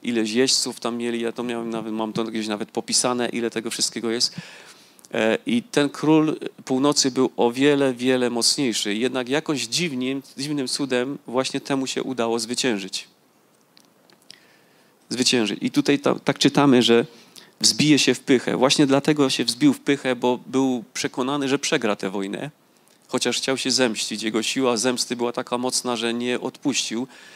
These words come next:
i dziwnym cudem udało się mu to wygrać, tę wojnę.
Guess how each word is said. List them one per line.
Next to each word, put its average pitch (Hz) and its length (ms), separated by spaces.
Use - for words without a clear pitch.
i 127 320
dziwnym 139 320
cudem 131 340
udało 123 320
się 123 120
mu 120 100
to 120 140
wygrać, 117 500
tę 123 80
wojnę. 110 420